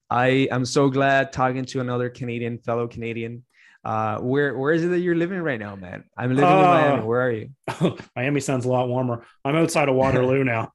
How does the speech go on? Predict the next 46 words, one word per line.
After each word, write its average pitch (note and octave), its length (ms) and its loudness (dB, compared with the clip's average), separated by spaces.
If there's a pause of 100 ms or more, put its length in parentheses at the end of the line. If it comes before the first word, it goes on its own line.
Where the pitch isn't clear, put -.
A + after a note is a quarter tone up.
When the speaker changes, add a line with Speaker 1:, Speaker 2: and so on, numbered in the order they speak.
(120)
Speaker 2:
<laughs> A3 320 2 (320)
So C3+ 180 2
Speaker 1:
Waterloo F#3 320 6
Speaker 2:
Ontario. D#3+ 220 6
Speaker 1:
now? G3+ 320 -2
Speaker 2:
Yeah. E3+ 540 4
<laughs> - 40 -4
Speaker 1:
Oh, D3 260 2
you're D#3+ 180 0
still, E3+ 420 -4
oh, C#3+ 300 -12
Speaker 2:
<clears throat> A3 280 2
Speaker 1:
okay. D3+ 160 2
So C#3+ 140 -6
you're C#3 160 0
doing D3+ 200 0
virtual. C3+ 380 -2
Everything C3+ 320 -8
is C#3 80 -12
virtual. B2 400 -14 (220)
Speaker 2:
Everything's G#3 460 4
virtual. E3 400 2
I've C#3+ 100 0
been D3 140 -2
buying E3+ 440 0
and C3+ 120 -4
I C3 140 -6
have B2 200 -8
not C3+ 380 -6
seen C#3 560 -6
any D3+ 160 -2
of C#3 60 0
them C#3+ 160 -2
myself. A#2 540 -2
Speaker 1:
Love A#2 340 0
that. G2+ 280 -6 (180)
I B2+ 320 -2
love A#2 400 -4
that. G#2 300 -10
Do B2+ 100 -6
you F#3 160 -2
use F#3+ 260 -2
a F#3 60 -2
lot F#3 160 0
of F3 80 -6
wholesalers? F#3 720 -8